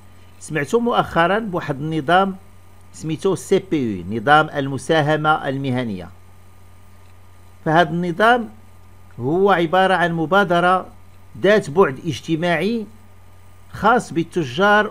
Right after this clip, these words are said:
والحرفيين والمهنيين وكذلك الصناع والفلاحين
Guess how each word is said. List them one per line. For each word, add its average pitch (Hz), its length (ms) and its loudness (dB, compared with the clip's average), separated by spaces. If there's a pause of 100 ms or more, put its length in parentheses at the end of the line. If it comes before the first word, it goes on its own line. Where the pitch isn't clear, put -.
والحرفيين 180 1120 -2
والمهنيين 175 960 -2 (340)
وكذلك 165 540 0
الصناع 160 560 -2
والفلاحين 143 880 -2